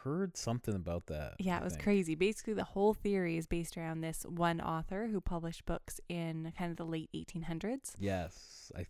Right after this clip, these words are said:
Speaker 1: th-, I think I know what you're talking about.
Speaker 2: And the first book was called Baron Trump's Marvelous Adventure.
Speaker 1: That's insane.
Speaker 2: Yeah. And the
Speaker 1: <laughs>
Speaker 2: whole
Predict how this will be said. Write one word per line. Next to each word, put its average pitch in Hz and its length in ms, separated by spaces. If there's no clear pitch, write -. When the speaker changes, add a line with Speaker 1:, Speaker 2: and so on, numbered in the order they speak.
Speaker 1:
th-, 82 120
I - 20
think 95 220
I 87 60
know 85 60
what 87 60
you're 80 100
talking 78 220
about. 73 120
Speaker 2:
And 190 100
the 180 140
first 277 380
book 165 340
was 180 200
called 160 540
Baron 180 460
Trump's - 640
Marvelous 165 500
Adventure. 202 420
Speaker 1:
That's - 220
insane. 107 560
Speaker 2:
Yeah. 202 160
And 196 140
the 185 80
Speaker 1:
<laughs> 180 80
Speaker 2:
whole 208 500